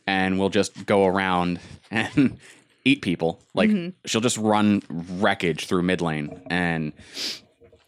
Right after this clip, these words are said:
Speaker 1: she's going through devouring people, and it'll be like, "Cho'Gath's on a killing spree," and I'll,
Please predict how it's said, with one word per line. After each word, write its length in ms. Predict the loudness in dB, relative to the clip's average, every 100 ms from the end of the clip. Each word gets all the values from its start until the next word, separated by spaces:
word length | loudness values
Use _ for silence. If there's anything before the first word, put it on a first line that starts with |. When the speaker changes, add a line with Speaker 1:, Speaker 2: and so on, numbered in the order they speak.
| -12
Speaker 1:
she's 240 | -6 -4 -2
going 180 | -2
through 120 | 0 -2
devouring 480 | 0 2 2 2
people, 320 | 0 -4 -2 -2
and 80 |
it'll 120 | -2 -4
be 120 | -2
like, 260 | -2 -4 -10
"Cho'Gath's 460 | -2 0 0 0 0
on 100 | -4
a 60 |
killing 340 | -2 -2 -2 -2
spree," 300 | -4 -2 0
and 60 |
I'll, 120 | 0